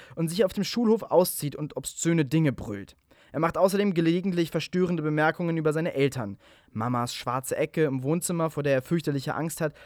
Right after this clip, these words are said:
und Papas Freund Mickey, der immer küssen will. Jasper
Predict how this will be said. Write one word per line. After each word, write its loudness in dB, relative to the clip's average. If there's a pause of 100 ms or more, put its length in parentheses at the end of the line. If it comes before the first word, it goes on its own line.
(140)
und -2
Papas -4
Freund -2
Mickey, 0
der -4
immer -2 (200)
küssen 0
will. -8 (640)
Jasper 2